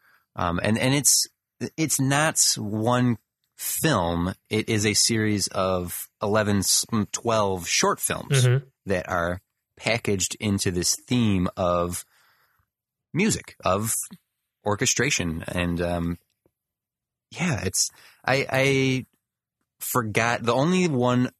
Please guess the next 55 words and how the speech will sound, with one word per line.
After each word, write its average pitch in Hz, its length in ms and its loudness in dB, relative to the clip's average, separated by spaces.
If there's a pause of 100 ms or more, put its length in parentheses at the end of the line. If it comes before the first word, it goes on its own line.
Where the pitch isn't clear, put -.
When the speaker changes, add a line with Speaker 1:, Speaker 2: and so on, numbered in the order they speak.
Speaker 1:
of 98 180 -2
this 101 240 0
entire 120 600 -2
thing 92 500 -2 (380)
that 95 140 0
I 87 100 0 (160)
had 98 160 0
no 101 240 2
memory 104 360 2
of 87 100 -2
whatsoever 90 480 -2
is 95 180 -4
the 95 140 0
last 87 340 -2
one, 85 320 -6
the 73 160 -4
Ave 90 280 -2
Maria 87 320 -2
piece. 90 360 -6
I 98 40 -2
had, 87 240 -2 (440)
I 110 120 -2
had 107 160 0
no 107 200 2
memory 95 420 0
of 87 120 -4
that 90 240 -6
Speaker 2:
Did 170 140 0
you 196 100 4
remember 170 280 0
the 165 40 2
Speaker 1:
section. 147 240 4
Speaker 2:
night 139 180 2
on 135 160 2
Bald 127 240 2
Mountain 127 300 2
going 117 300 2
into 151 340 4
it? 240 180 -4 (120)
Speaker 1:
Oh, 143 220 2
yeah. 107 340 2
Speaker 2:
Okay, 117 280 0
okay. 139 260 2
Speaker 1:
Yeah, 143 220 2
I, 107 260 2
I, 104 80 -2 (120)
I 107 120 0
completely 143 440 0
remember 95 280 0
Bald 92 260 0
Mountain. 131 220 0
There, 131 180 2 (260)
there 160 260 2
are 151 60 0
such - 800 2